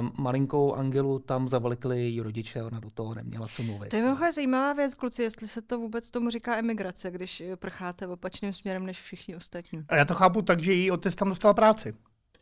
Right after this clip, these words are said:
Speaker 1: Její otec tam dostal práci, ale to nebyl ten hlavní
Speaker 3: Hlavní
Speaker 1: důvod. On by
Speaker 3: důvod.
Speaker 1: dostal práci i někde jinde. Musíme k tomu dodat, že on byl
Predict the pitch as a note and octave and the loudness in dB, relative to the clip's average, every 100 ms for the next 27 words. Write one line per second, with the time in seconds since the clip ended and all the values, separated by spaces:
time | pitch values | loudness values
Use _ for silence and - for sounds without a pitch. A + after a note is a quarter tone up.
0 | _ - _ _ _ D3 E3+ A#3 A#3 A#3+ | _ -20 _ _ _ 2 4 6 4 4
1 | C4 B3 - - - D3+ - A3 A#3 G3+ | 4 2 -2 -12 -2 -2 6 6 6 4
2 | F#3 G#3+ G3 F#3+ F#3 F3+ F3 E3+ D3 C#3 | 4 2 2 2 0 4 2 2 2 2
3 | B2 B2+ D3 E3 D3 D3 D#3+ E3+ D#3+ F3+ | 2 4 6 6 6 8 8 8 8 6
4 | D#3+ D3 C#3 - D#3 D3+ C#3 C#3 C3+ C#3 | 8 6 4 2 2 2 2 2 2 2
5 | C#3+ D3 C#3 - C#3+ C3 D3 C#3+ B2+ B2 | 4 2 0 -2 -4 -2 -2 0 2 0
6 | B2 C3 B2 - A#2+ A#2+ B2+ B2+ | 0 -2 -4 -4 -4 0 0 0